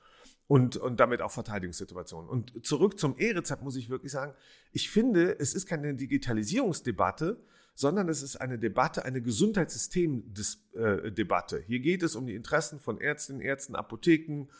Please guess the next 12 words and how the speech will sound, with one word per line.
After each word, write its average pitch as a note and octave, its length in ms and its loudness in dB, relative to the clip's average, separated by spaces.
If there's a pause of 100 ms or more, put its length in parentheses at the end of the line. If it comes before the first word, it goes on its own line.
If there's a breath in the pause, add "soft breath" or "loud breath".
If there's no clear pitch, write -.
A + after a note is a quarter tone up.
(240 soft breath)
Versandapotheken, C#3 1500 0 (340 soft breath)
äh, A#2 140 6
von C3 180 0
der A#2 80 4
Politik, B2+ 760 4
äh, A#2 80 -4
Bund, D#3 400 2
Ländern, C#3+ 340 2
keine D#3+ 260 -4
Ahnung, A#2+ 180 -2
Krankenkassen D3 760 -2
insbesondere. A#2+ 640 -6